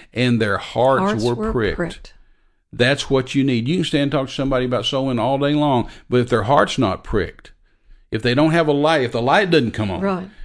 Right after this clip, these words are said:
Speaker 1: and their heart's not pricked, then y-, you're just not gonna have the results and the success that God wants you to have.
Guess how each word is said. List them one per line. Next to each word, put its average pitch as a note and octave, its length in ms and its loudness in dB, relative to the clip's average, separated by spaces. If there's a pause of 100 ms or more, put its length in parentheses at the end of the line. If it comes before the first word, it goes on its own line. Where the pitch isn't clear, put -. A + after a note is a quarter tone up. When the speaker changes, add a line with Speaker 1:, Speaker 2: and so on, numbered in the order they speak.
(140)
Speaker 1:
and A#2 120 -2
their G#2+ 100 0
heart's F#3 320 4
not A2 240 0
pricked, G2+ 340 -4 (260)
then D3+ 280 4
y-, B2+ 60 -2
you're C#3 560 -2
just C#3+ 220 -2
not D#3 160 2
gonna C3+ 140 0
have C3+ 180 0
the C3 80 -2
results B2 520 0
and A#2+ 100 0
the A#2 60 -2
success - 640 -2 (300)
that C3 340 0
God C#3+ 260 2
wants D#3 240 2
you D3 60 4
to A#2 80 0
have. G2 260 -2